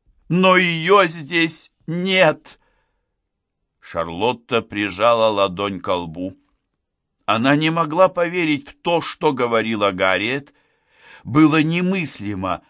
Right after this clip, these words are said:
что её подруга способна на такое. «Он должен был отвечать на мои звонки, но он не отвечал», продолжала Гарриет.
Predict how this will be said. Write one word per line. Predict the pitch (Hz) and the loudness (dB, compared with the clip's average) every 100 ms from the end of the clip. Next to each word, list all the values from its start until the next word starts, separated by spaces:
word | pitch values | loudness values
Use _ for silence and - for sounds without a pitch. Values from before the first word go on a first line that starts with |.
| _ _ _ | _ _ _
что | - - | -16 -2
её | 131 120 131 123 | -2 2 2 2
подруга | 117 101 117 160 131 120 | 2 0 -2 -4 0 -2
способна | 117 110 - 113 98 104 104 - | 0 -4 -2 -4 -2 -4 -6 -4
на | 117 123 | -4 -2
такое. | 113 101 98 98 98 113 127 _ _ _ _ _ _ _ _ _ _ _ | 0 -2 0 2 4 4 0 _ _ _ _ _ _ _ _ _ _ _
«Он | 113 131 135 123 | 0 4 4 2
должен | 107 139 139 117 131 113 90 | 0 0 0 -2 -4 -4 -6
был | 110 123 143 - _ _ - | -4 -4 -6 -12 _ _ -6
отвечать | 123 131 143 147 156 151 139 | -4 0 -2 0 0 0 0
на | 135 | -2
мои | 135 135 127 | 2 2 0
звонки, | 113 110 101 90 104 127 - _ _ _ _ _ _ _ - | 2 0 0 -6 -6 -6 -8 _ _ _ _ _ _ _ -2
но | 151 151 | 4 6
он | 165 170 | 4 2
не | 175 | 0
отвечал», | 165 165 165 139 180 185 170 139 _ _ _ _ _ _ _ _ | 0 -2 -6 -6 -4 -2 -2 -6 _ _ _ _ _ _ _ _
продолжала | 123 117 101 92 87 104 107 | -6 -2 0 0 0 0 -2
Гарриет. | 87 87 87 87 90 87 | -2 -2 -2 -2 -6 -8